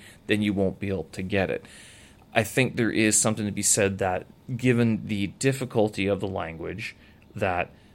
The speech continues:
the more time you put in and the longer you are in contact with the language, the better you will, um, become with it. Now,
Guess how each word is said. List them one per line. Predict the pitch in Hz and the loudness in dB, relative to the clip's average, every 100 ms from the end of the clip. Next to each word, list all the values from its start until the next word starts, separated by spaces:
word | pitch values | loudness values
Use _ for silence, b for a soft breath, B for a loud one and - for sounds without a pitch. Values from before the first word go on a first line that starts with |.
| b b - 131 | b b -16 -8
the | 107 104 101 | -4 -2 0
more | 101 110 117 | 2 6 4
time | 117 117 107 | 4 0 0
you | 104 | 0
put | - 110 | 2 2
in | 98 92 98 b b b - | 2 -4 -8 b b b -6
and | 104 95 92 | 0 0 0
the | |
longer | 95 107 117 123 113 104 - | 2 6 6 6 2 0 -2
you | 104 | -2
are | 101 | -2
in | 90 | -2
contact | 95 - 165 156 117 104 | -6 -2 0 0 -2 -2
with | 101 | -6
the | 95 | -6
language, | 92 87 87 87 - - | -6 -6 -8 -8 -10 -8
the | 98 | -4
better | 110 104 104 | 2 2 2
you | 101 101 101 | 0 -4 -2
will, | 95 87 - - | -2 -4 -10 -12
um, | 95 90 87 87 - - - 113 - - - | -8 -6 -6 -8 -14 -20 -12 -12 -12 -16 -14
become | 110 - - 87 82 - | -12 -12 -10 -10 -10 -8
with | 127 139 135 | 0 0 0
it. | 98 B B B B B - | -4 B B B B B -4
Now, | 110 117 101 78 | 2 4 4 0